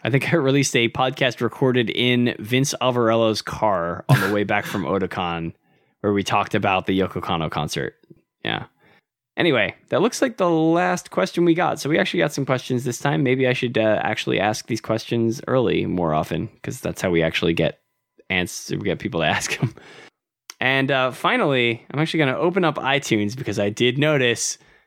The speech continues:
Speaker 1: somebody left us a review. And it is
Speaker 2: Unbelievable.
Speaker 1: clearly not, not a normal review. This is somebody who wanted it read on the show, so I'm gonna give you that
Speaker 2: <laughs>
Speaker 1: now. 'Cause I, we said we, we would read interesting reviews on the show.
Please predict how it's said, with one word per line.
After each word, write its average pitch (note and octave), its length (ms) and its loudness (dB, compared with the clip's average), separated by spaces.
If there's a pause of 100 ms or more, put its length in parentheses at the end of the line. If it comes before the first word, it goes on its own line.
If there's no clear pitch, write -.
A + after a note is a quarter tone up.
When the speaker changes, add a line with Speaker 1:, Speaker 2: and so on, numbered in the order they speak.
Speaker 1:
somebody A#2 460 2
left F#2+ 320 0
us - 380 -4 (260)
a F#2 80 -2
review. E2+ 560 0 (440)
And F#2+ 120 0
it C3 140 4
is C3 60 4
Speaker 2:
Unbelievable. A#2+ 220 4
Speaker 1:
clearly A#2 600 4 (500)
not, A2+ 560 0 (420)
not A2+ 240 0
a F#2+ 60 -2
normal G#2+ 500 2
review. F#2+ 500 -2 (100)
This C#3 160 2
is - 60 -6
somebody A#2+ 360 2
who A2+ 100 0
wanted A#2 320 0
it G2+ 60 -2
read A2+ 260 -2
on F#2+ 140 0
the E2 40 -6
show, F2 500 -2 (200)
so - 140 -4
I'm G#2 100 2
gonna F2+ 200 -2
give G2+ 260 0
you F2 120 -4
that C2+ 300 -2 (100)
Speaker 2:
<laughs> - 60 -4
Speaker 1:
now. - 440 2 (680)
'Cause B2+ 120 0
I, C3+ 160 2
we D#3+ 220 4
said G3 280 2
we, D3 160 4
we C3+ 240 2
would C3 160 2
read D3 400 2
interesting D3 760 2
reviews A#2+ 600 2
on A#2+ 240 0
the A2 80 0
show. C#2+ 480 -2